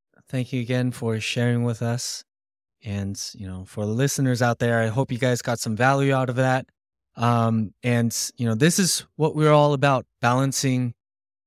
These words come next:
you know, the, the focus aspect as well as the relaxation. It's the balance between the yin and the yang. That way, you know, we, we are able to live in that flow state where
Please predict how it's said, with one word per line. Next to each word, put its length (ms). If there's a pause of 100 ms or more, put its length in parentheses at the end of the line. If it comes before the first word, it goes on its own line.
(360)
you 80
know, 160
the, 400 (360)
the 300 (200)
focus 520
aspect 600
as 140
well 220
as 140
the 80
relaxation. 800
It's 180
the 80
balance 420
between 400
the 80
yin 400
and 140
the 60
yang. 380 (340)
That 280
way, 340 (120)
you 120
know, 140
we, 340 (260)
we 320 (100)
are 180 (120)
able 380
to 180
live 440
in 200
that 200
flow 520
state 420
where 240